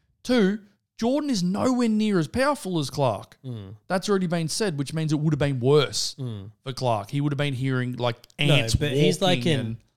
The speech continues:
Speaker 1: and
Speaker 2: angsty teenager
Speaker 1: Yeah, I
Speaker 2: who's, who's just, everything's the worst for him.
Speaker 1: That's what I'm
Speaker 2: And
Speaker 1: saying. It's sort of, this show is,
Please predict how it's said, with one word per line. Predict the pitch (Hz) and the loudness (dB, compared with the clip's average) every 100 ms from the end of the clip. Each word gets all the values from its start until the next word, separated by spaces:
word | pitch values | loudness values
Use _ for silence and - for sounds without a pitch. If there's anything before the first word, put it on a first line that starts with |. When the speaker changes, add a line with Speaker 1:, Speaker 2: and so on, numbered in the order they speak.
| _ _ | _ _
Speaker 1:
and | 135 139 | -6 -6
Speaker 2:
angsty | 143 - 120 | -6 -8 -12
teenager | - 131 131 123 107 151 | -8 -6 -4 -6 -4 -4
Speaker 1:
Yeah, | 120 | 0
I | 123 | 0
Speaker 2:
who's, | 123 117 110 - - - _ | 0 -2 -6 -10 -16 -20 _
who's | 170 165 151 | 4 4 4
just, | 165 143 - | 0 -2 -4
everything's | 143 135 143 135 123 | -6 -4 -4 -4 -4
the | 123 | -4
worst | 110 110 113 - | -4 -4 -4 -6
for | - | -8
him. | 104 117 98 | -12 -12 -8
Speaker 1:
That's | 196 190 | -6 -2
what | 208 | -2
I'm | |
Speaker 2:
And | 160 | -2
Speaker 1:
saying. | 170 151 | -4 -6
It's | 123 - | -6 -4
sort | 170 185 | -2 -4
of, | 143 | -6
this | 156 143 | -6 -4
show | - 165 180 175 | -2 0 0 0
is, | 147 143 117 | -4 -6 -8